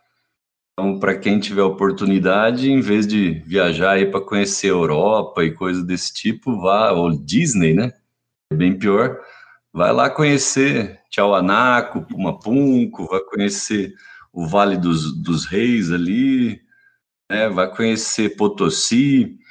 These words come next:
ou vai lá pra Cusco, que é uma cidade multicultural, muito legal.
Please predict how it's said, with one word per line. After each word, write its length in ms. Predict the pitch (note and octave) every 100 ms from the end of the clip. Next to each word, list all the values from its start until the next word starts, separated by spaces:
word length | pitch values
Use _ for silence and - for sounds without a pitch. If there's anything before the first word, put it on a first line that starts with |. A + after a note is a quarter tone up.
| - _ _ _ -
ou 140 | G2
vai 180 | G2+ G#2+
lá 140 | G#2
pra 180 | - F#2
Cusco, 720 | - - A#2+ C#3 B2+ - C3 -
que 120 | G#2
é 20 |
uma 140 | F#2+
cidade 560 | F#2+ - F#2 F#2+ F#2+ F2+
multicultural, 1120 | F2+ G2+ A#2 G#2 - F#2+ F#2+ E2 F2+ G#2+ A2+
muito 480 | G2 F#2 A#2 C#3+ -
legal. 640 | G2 E2 F2 G2+ A2+ A2